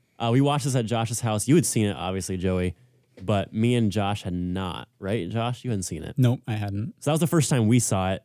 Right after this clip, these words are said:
Speaker 1: and I, I really liked it. It was super dark.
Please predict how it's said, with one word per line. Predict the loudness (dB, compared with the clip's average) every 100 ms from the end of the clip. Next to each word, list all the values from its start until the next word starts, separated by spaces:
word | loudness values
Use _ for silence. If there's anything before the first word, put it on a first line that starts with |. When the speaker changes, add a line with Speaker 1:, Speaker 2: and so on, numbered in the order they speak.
| _
Speaker 1:
and | -2 0
I, | 0 -2 -6 -4
I | 0
really | 2
liked | 2 2 2
it. | 0
It | 2
was | 2 2
super | 0 0 0
dark. | 2 2 0 -2